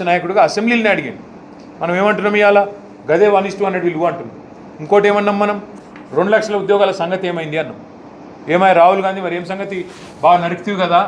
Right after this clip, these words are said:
పది నోటిఫికేషన్లు ఇచ్చేది ఉండే ఇప్పటికీ, ఏమాయరా భయ్ నోటిఫికేషన్లు అని అడిగాం, దానికి సమాధానం లేదు. మరి డిఎస్సి అన్నావు, కేసీఆర్ది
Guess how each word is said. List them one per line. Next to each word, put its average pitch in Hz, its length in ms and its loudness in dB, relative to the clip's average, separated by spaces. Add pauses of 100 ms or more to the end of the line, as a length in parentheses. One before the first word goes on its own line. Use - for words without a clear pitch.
(520)
పది 180 180 2 (100)
నోటిఫికేషన్లు 208 580 -2
ఇచ్చేది 190 240 -4
ఉండే 185 160 -2
ఇప్పటికీ, 185 340 -6 (540)
ఏమాయరా 208 320 4
భయ్ 202 180 0
నోటిఫికేషన్లు 170 480 -6
అని 160 120 -6
అడిగాం, 123 200 -12 (460)
దానికి 165 300 0
సమాధానం 156 380 -2
లేదు. 117 140 -12 (600)
మరి 196 180 2 (580)
డిఎస్సి 220 500 2
అన్నావు, 185 240 -2 (720)
కేసీఆర్ది 202 520 2